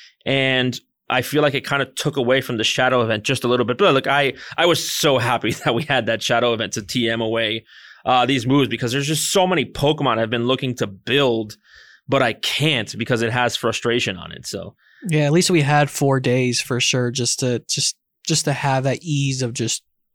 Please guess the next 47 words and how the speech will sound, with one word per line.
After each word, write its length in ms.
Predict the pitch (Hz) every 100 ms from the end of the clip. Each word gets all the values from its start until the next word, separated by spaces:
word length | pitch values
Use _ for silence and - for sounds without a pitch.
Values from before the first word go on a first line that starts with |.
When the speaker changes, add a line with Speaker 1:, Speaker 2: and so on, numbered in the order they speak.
| -
Speaker 2:
T 260 | - 160 131
Ming 200 | 123 120
free 260 | - 123 -
frustration 560 | - 143 - 131 123 123
away 240 | 120 120
for 160 | 113 117
sure. 300 | - 117 - - - - - -
But 120 | 135
yeah, 200 | 127 117
I 160 | 151 160
was 180 | 156 151
just 180 | 131
happy 540 | 139 117 120 123 190 139
just 220 | 131 135 -
for 80 |
that. 160 | 120 -
And 120 | 156
then, 300 | 175 180 175
you 100 | 165
know, 140 | 151 139
for 140 | 151
the 100 | 139
Festival 360 | 165 156 160 139
of 40 |
Lights, 340 | 147 151 -
which 380 | 151 139 - -
just 400 | 147 143 156 -
finished, 600 | - 151 131 139 - - - _ _ _ _ -
I 60 | 143
mean, 240 | 139 135
we 120 | 143
were 100 | 143
able 160 | 151 143
to 120 | 143
continue 560 | - 151 - 147 143 139
T 300 | - 156 147
Ming 200 | 143 143 -
frustration 560 | - 156 139 151 143 147
away 220 | 139 131
too. 240 | - 151
So 120 | 120 120
it 80 | 135
wasn't 280 | 151 151
just 220 | 143 135 -
stuck 260 | 160 151
to 180 | - 143
the 220 | 127 123